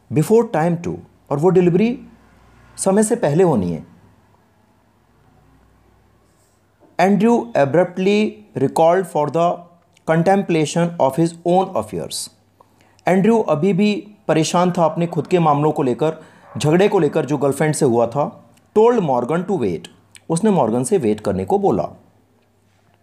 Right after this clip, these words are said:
He went into the house for his bag,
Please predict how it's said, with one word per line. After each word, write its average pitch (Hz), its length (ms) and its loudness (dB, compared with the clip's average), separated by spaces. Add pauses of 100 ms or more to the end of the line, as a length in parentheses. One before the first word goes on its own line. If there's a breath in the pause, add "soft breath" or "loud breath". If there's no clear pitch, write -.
(500 soft breath)
He 240 220 6
went 190 300 4
into 190 260 2
the 190 120 2
house 147 400 0 (100)
for 151 180 0 (100)
his 147 120 0
bag, 107 300 2